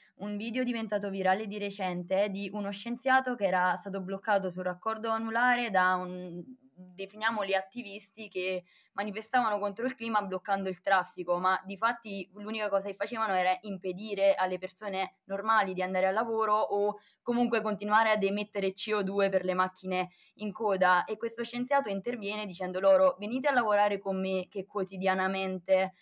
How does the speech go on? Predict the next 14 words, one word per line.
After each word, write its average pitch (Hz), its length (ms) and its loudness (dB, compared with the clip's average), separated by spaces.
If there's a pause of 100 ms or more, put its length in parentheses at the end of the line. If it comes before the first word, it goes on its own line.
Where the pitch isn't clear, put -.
(180)
eh, 196 240 0
cerco 214 360 -4
di 190 120 -4
risolvere, 185 840 2
di 185 140 -6
dare 196 240 6
il 196 80 -2
mio 196 200 -2
contributo 185 640 -4
per 185 100 -4
il 185 100 -8
cambiamento 180 540 -6
climatico, 180 640 -4
venite 220 680 0